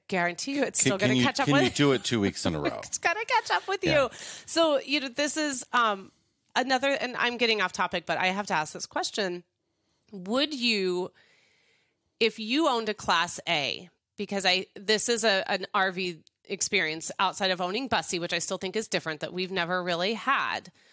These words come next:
Speaker 1: Would you do a Class A by yourself up to Alaska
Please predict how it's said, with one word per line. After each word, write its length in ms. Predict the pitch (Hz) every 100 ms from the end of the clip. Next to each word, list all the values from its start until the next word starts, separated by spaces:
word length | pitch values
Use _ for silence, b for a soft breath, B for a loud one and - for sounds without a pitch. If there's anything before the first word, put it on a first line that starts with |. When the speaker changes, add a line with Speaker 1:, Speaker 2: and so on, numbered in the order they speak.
| b b b -
Speaker 1:
Would 320 | 214 330 392
you 120 | 523 508
do 360 | 330 311 277 -
a 60 |
Class 480 | 233 - 226 202 -
A 640 | 196 175 160 151 147 165 160 _ _ _
by 160 | 175 156
yourself 920 | 156 156 - 156 131 107 110 - - _ _ _ -
up 180 | 170 -
to 180 | - 165
Alaska 800 | 147 127 - - 156 92 -